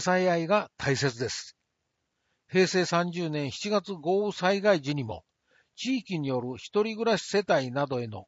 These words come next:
水の配布や、要支援者への安否確認などにより救われた人も多く、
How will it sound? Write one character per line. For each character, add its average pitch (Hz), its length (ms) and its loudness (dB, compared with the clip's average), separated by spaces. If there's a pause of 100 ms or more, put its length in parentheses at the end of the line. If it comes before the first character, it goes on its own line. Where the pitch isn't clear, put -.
(140)
水 170 240 -4
の 220 140 4
配 190 240 4
布 - 140 -10
や、 110 160 -8 (920)
要 208 360 -2
支 - 240 -4
援 208 160 2
者 135 200 -2
へ 135 120 -2
の 123 280 -6
安 190 260 0
否 220 100 -6
確 202 260 -4
認 139 180 -2
な 147 160 2
ど 135 120 -2
に 110 80 -6
よ 107 120 -8
り 127 200 -10 (200)
救 - 360 -6
わ 190 100 6
れ 180 100 0
た 170 240 2
人 - 200 -6
も 196 280 2
多 165 200 6
く、 - 160 -20